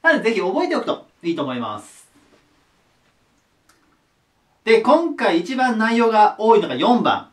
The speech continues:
ですね。either A or Bです。で、これ、自分eitherって読むんですが、これeitherっていう読み方で、もしかしたら習った方がいるかもしれないです。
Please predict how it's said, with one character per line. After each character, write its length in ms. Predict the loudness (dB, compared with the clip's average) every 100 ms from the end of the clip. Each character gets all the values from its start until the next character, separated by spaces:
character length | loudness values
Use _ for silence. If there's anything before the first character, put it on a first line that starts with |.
| _
で 120 | -12
す 100 | -10
ね。 280 | -10 -10 -12 _ _
either 640 | -2 0 0 0 4 4 2
A 340 | 2 2 2
or 320 | 0 2 2 2
B 160 | 0
で 160 | 0 -6
す。 200 | -14 -20 _ _ _ _ _
で、 280 | -4 -4 -4
こ 120 | 0 2
れ、 180 | 2
自 180 | -2 -4
分 140 | -2 -2
either 640 | -2 0 0 0 -4 -6
っ 40 | -14 _
て 80 | 2
読 120 | 4
む 120 | 4 0
ん 100 | -4
で 80 |
す 160 | -6 -6
が、 140 | -4
こ 60 | -4
れ 100 | -4
either 640 | 0 0 0 0 2 2
っ 80 | 0
て 140 | -8 -8
い 140 | -8
う 140 | -12 -18 _ _ _ _ _
読 160 | 0 0
み 60 |
方 220 | 0 -2 0
で、 240 | -2 -2
も 100 | 0
し 100 | 0
か 80 | 0
し 40 | 2
た 100 | 2
ら 80 |
習 240 | 2 2 2
っ 40 |
た 80 | 0
方 80 | -2
が 180 | -2 0
い 60 |
る 140 | 0 2
か 80 |
も 100 | 0
し 80 | -4
れ 80 | -6
な 160 | -4 -4
い 20 |
で 80 | -8
す。 100 | -12